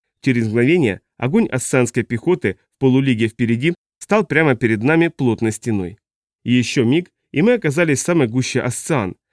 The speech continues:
а наши кони по колено утопали в их крови. Каре, поначалу представлявшаяся несокрушимым каменным монолитом, превратилась в обезумевшую толпу коротко стриженных воинов с большими щитами. В пылу боя эти люди убивали всех без разбору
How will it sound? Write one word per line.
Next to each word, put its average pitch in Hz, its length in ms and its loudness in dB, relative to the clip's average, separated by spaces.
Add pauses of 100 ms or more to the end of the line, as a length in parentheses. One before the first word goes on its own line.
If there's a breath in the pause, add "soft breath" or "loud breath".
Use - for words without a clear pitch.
(120)
а - 120 -2
наши 131 260 2
кони 160 280 0
по 120 140 -4
колено 127 460 0
утопали 120 480 -2
в 107 60 0
их 110 160 -4
крови. 104 380 -8 (760)
Каре, 165 220 2
поначалу 123 500 0
представлявшаяся 120 840 -4
несокрушимым 127 720 0
каменным 117 440 2
монолитом, 117 540 0 (340)
превратилась 135 640 2
в 135 40 -2
обезумевшую 123 680 2
толпу 123 360 -2
коротко 139 420 0
стриженных 117 540 -2
воинов 131 380 2 (180)
с 113 60 -8
большими 117 420 0
щитами. 95 560 -8 (720)
В - 80 -20
пылу 127 260 4
боя 127 280 2
эти 120 220 -2
люди 127 320 0
убивали 123 400 0
всех 113 260 -2
без 113 160 -2
разбору 123 520 0